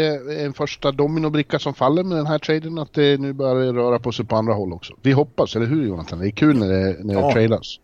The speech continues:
Speaker 2: Ja, precis. Och som sagt, vi har ju livesändning utlovad också tjugofjärde på deadline där, så då vill vi ju att det ska hända saker också. Så att
Speaker 1: Ja, det får gärna vänta till då, jag menar.
Speaker 2: Ja,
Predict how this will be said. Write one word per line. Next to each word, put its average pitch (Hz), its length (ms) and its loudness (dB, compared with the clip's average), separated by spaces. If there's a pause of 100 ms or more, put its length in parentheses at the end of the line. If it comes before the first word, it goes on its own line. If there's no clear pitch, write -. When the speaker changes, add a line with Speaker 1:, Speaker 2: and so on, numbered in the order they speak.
Speaker 2:
Ja, 170 260 8
precis. 151 320 2
Och 127 80 -4
som 127 100 -2
sagt, 139 200 0
vi 139 60 2
har 147 100 6
ju 151 80 8
livesändning 156 560 6
utlovad 151 380 4
också 131 220 -2
tjugofjärde 120 520 0
på 120 180 -2
deadline 117 360 0
där, 104 100 -2
så 117 120 -6
då 120 60 0
vill 131 160 0
vi 127 80 -2
ju 120 60 0
att 117 120 -4
det 120 80 -10
ska 113 200 -4 (280)
hända 120 220 0
saker 104 260 -4
också. 87 200 -12 (880)
Så 104 60 -10
att - 140 -16
Speaker 1:
Ja, 117 200 4
det 120 220 2
får 127 160 0
gärna 127 220 4
vänta 131 320 2
till 117 120 -6
då, 123 220 -2
jag 78 140 -14
menar. 101 200 -4
Speaker 2:
Ja, 165 140 4